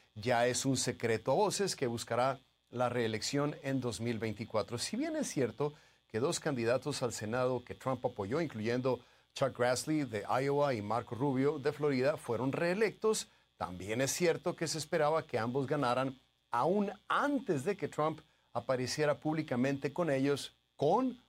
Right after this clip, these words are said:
o sin su apoyo. Sarah Matthews, quien fungió como subsecretaria de prensa de la Casa Blanca durante la presidencia de Trump,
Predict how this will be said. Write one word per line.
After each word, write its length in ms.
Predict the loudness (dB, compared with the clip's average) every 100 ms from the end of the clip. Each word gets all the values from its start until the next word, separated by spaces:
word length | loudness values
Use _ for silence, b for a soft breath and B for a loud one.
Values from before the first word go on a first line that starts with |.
| _ _ _
o 140 | -2
sin 240 | 0 -4
su 140 | -4 -4
apoyo. 400 | -2 -2 -2 -8 _ _ _ _ b b b b
Sarah 360 | 2 4 4
Matthews, 520 | 2 0 0 0 0 0
quien 160 | -2
fungió 280 | -2 -2 0
como 240 | 0 0
subsecretaria 680 | 0 0 0 -2 0 0 2
de 100 | 2
prensa 320 | 0 -2 2 2
de 80 |
la 100 | 2
Casa 260 | 0 -2 0
Blanca 260 | 0 0 -2
durante 400 | 0 -2 -2 0
la 180 | 0
presidencia 540 | 0 -6 -4 -4 -2 -2
de 60 |
Trump, 280 | 0 -2 -2